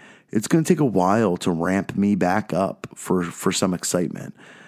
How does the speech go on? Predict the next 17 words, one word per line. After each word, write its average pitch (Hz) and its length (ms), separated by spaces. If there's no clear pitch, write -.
A 95 40
lot 117 120
of 143 100
it's 143 120
gonna 135 140
have 120 160
to - 80
do 107 220
with 107 320
what, 98 400
what 104 140
Sony 98 540
and 95 100
Disney 98 400
can 101 140
agree 92 280
upon 101 640